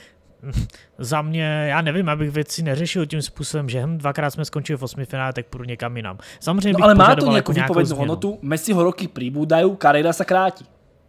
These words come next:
Speaker 2: To je
Speaker 1: To jo, ale
Speaker 2: zásadné.
Speaker 1: kam by si v jeho, v jeho pohledu, z jeho pohledu jakoby šel?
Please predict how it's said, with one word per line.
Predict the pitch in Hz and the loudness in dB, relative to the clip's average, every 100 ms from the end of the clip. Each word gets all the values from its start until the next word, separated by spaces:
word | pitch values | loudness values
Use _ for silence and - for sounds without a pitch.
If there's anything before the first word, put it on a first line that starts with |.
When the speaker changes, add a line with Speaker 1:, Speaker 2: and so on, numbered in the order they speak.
| _ _ _ _ _ _ | _ _ _ _ _ _
Speaker 2:
To | 147 | -2
je | |
Speaker 1:
To | 139 | 4
jo, | 156 | 6
ale | 190 | 6
Speaker 2:
zásadné. | 147 131 | 4 2
Speaker 1:
kam | 139 | -2
by | 180 | -4
si | - 135 | -4 -2
v | |
jeho, | 131 139 135 | 0 0 -2
v | 120 | -4
jeho | 139 143 | -2 0
pohledu, | 135 127 135 123 101 | -2 -2 -4 -6 -12
z | 113 123 123 127 123 | -10 -6 -6 -4 -6
jeho | 120 | -6
pohledu | - 113 117 110 | -8 -8 -8 -8
jakoby | 110 104 107 | -10 -12 -14
šel? | - 82 85 | -14 -14 -14